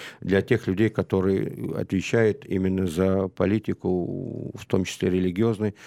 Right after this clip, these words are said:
на территории Российской Федерации. Об этом мы говорим, пишем, кричим, волнуемся. Но пока вот, э, такого серьёзного движения нет, потому что мы всё-таки, я и говорю, мы, россияне, в основе своей материалисты.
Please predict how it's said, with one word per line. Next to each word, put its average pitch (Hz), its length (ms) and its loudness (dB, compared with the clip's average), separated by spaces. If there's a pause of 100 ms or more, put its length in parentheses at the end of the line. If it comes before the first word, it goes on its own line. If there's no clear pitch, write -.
(120)
на 92 220 2
территории 90 460 2
Российской 92 500 0
Федерации. 92 720 -2 (320)
Об 98 160 2
этом 98 220 2
мы 95 260 2
говорим, 95 520 2
пишем, 92 500 -4
кричим, 95 500 -4
волнуемся. 95 640 -2 (380)
Но 98 400 -2
пока - 220 0
вот, 101 280 -2
э, - 160 0
такого 98 380 0
серьёзного 98 560 2
движения 95 420 0
нет, 117 240 0
потому 98 320 -2
что - 320 -4
мы 104 200 -2
всё-таки, 101 540 -2 (380)
я 98 140 4
и - 20 2
говорю, 95 240 4
мы, 123 460 2 (180)
россияне, 95 800 2
в 95 100 -2
основе 98 360 0
своей 101 300 0
материалисты. 101 840 0